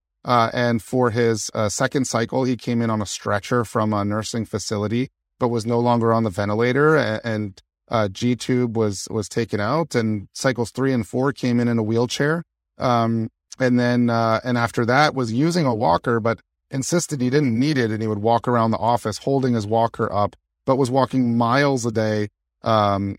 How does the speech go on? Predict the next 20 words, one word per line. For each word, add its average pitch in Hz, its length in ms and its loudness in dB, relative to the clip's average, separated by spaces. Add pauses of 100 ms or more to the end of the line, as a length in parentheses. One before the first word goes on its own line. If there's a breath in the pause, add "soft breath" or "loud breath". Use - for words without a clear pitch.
(100)
um, 95 640 -2 (200)
and, 107 300 -2
uh, 95 380 -2
and 117 160 -2
really 170 180 2
got 113 240 0
back 113 300 -6
to, 110 400 0 (340)
uh, - 140 -4
his, 117 300 -2
his 120 200 -4
prior 127 320 4
life 113 260 2
and - 80 -2
his 92 100 -4
prior 135 400 0
functional 107 520 -6
status. 95 420 -8
And, 117 140 0
and 123 300 -2